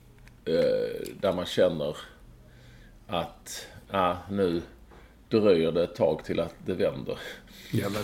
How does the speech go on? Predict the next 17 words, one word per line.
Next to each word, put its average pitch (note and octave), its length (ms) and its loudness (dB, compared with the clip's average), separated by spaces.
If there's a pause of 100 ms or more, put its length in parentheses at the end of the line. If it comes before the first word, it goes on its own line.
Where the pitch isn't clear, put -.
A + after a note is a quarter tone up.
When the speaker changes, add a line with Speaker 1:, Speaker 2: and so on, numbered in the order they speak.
Speaker 2:
vem, B2 220 6
vad D3 80 8
är F3+ 40 6
det G3 60 4
Speaker 1:
Och G3 60 2
Speaker 2:
som G3 100 6
Speaker 1:
det F3+ 60 8
Speaker 2:
ska - 140 10
Speaker 1:
är - 80 6
Speaker 2:
vända? E3 480 6
Det, E3+ 240 4
det - 120 0
kan G3 260 4
bli C#3+ 120 6
sol D#3 440 8
och E3+ 200 4
ni, F#3+ 200 6